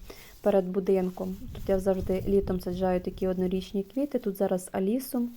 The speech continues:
Бачите, як насіявся рясно-рясно. Ось, але я зараз все буду це прибирати. Вже майже перецвіло все. Тільки один кущик там залишився в куточку, ось цей цвіте, але все одно я буду прибирати, тому що,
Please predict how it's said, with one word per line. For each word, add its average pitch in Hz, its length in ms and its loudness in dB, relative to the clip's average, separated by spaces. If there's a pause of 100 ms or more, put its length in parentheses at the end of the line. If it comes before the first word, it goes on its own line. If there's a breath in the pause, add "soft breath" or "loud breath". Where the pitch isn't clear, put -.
(140)
Бачите, 220 300 0
як 202 140 0
насіявся 196 600 0
рясно-рясно. 190 840 -2 (600 loud breath)
Ось, 196 260 2
але 208 200 6
я 202 60 8
зараз 196 260 4
все 202 140 2
буду 185 220 0
це 196 180 0
прибирати. 190 680 0 (2000 loud breath)
Вже 208 180 2
майже 196 340 4
перецвіло 185 720 0
все. 254 400 -6 (260)
Тільки 208 240 -2
один 190 200 2
кущик 190 440 -6
там 175 160 -6
залишився 180 520 -6
в - 20 -16
куточку, 185 560 -10
ось 180 100 -8
цей 180 220 -4
цвіте, 185 320 -4
але 233 180 2
все 196 180 -2
одно 185 180 2
я 180 100 2
буду 180 220 -4
прибирати, 202 580 -2
тому 190 240 -2
що, 185 340 -6